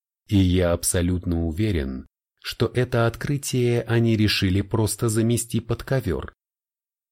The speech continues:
Именно так большинство людей поступает с информацией, которая противоречит их убеждениям.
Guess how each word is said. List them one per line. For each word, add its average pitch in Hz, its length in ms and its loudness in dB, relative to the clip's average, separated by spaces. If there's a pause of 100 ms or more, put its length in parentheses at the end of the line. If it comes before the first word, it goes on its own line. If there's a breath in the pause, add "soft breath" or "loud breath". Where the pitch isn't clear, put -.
(200)
Именно 104 540 4
так 113 320 -2
большинство 92 640 0
людей 95 340 0
поступает 101 680 -2
с - 100 0
информацией, 107 960 -2 (340)
которая 123 560 0
противоречит 131 840 -2
их - 260 -4
убеждениям. 71 1120 -2